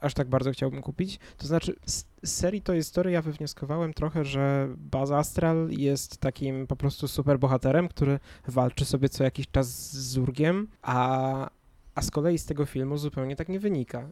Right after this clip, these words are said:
I Baz Astral jest zupełnie inaczej przedstawiony i dlatego też mówiłem, że to jest trochę naciągane, że to jest jakby ten film, który widział Andy, dlatego że nie wydaje mi się, żeby to był ten film, który widział Andy.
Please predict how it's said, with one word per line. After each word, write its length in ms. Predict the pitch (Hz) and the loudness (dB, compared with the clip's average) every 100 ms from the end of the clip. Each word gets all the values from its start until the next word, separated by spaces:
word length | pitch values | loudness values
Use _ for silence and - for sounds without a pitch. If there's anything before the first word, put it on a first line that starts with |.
| - | -16
I 180 | - 143 | -12 -6
Baz 200 | 143 131 | -4 -2
Astral 360 | 135 - 170 | -4 -2 -2
jest 300 | 160 151 - | -2 -4 -6
zupełnie 400 | 135 160 233 147 | -6 0 2 2
inaczej 300 | 127 123 127 | 0 -2 -4
przedstawiony 640 | 123 - - 131 131 143 190 | -6 -8 -6 -4 -2 -2 -4
i 460 | 240 143 147 147 151 - - | -2 -2 0 -2 -4 -10 -8
dlatego 260 | 143 190 190 | -2 0 0
też 240 | 175 - | -2 -4
mówiłem, 340 | 151 156 156 143 | -8 -4 -2 -2
że 80 | |
to 100 | 143 | -4
jest 160 | 147 - | -6 -2
trochę 200 | 147 143 | -2 -2
naciągane, 580 | 139 135 139 139 139 123 | -2 -2 -4 -2 0 -2
że 100 | 117 | -4
to 140 | - | -4
jest 340 | 120 117 - - - - | -4 -4 -8 -12 -16 -8
jakby 160 | 131 127 | 0 2
ten 160 | 139 | 2
film, 220 | 123 156 | 0 -4
który 200 | 139 135 | -4 -4
widział 280 | 123 127 127 | -4 -4 -6
Andy, 360 | 135 127 123 170 - - - - - | -6 -8 -8 -10 -12 -20 -20 -20 -16
dlatego 220 | 131 139 | -12 -6
że 100 | 160 | -2
nie 100 | 208 | -2
wydaje 260 | 285 262 | 0 0
mi 60 | 156 | -2
się, 100 | 127 | -4
żeby 200 | 127 123 | -6 -6
to 100 | 131 | -6
był 80 | 123 | -6
ten 140 | 127 | -8
film, 180 | 120 127 | -10 -12
który 200 | - 127 | -10 -8
widział 240 | 120 123 | -6 -6
Andy. 260 | 127 123 113 | -6 -8 -12